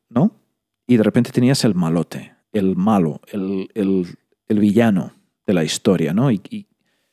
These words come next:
y lo que hacían los villanos en esa época, pues, era maltratar a la gente para su propio beneficio, para crear una, una dinámica de poder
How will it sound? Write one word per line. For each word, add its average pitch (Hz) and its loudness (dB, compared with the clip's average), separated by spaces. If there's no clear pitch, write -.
y - 4
lo 110 4
que 107 0
hacían 139 2
los 143 2
villanos 131 2
en 135 -4
esa 127 -2
época, 131 -4
pues, - -8
era 104 -2
maltratar 117 0
a 127 2
la 95 0
gente 98 -2
para 98 -2
su 98 -6
propio 92 0
beneficio, 131 2
para 175 0
crear 101 0
una, 101 0
una 92 -2
dinámica 101 0
de 110 0
poder 113 2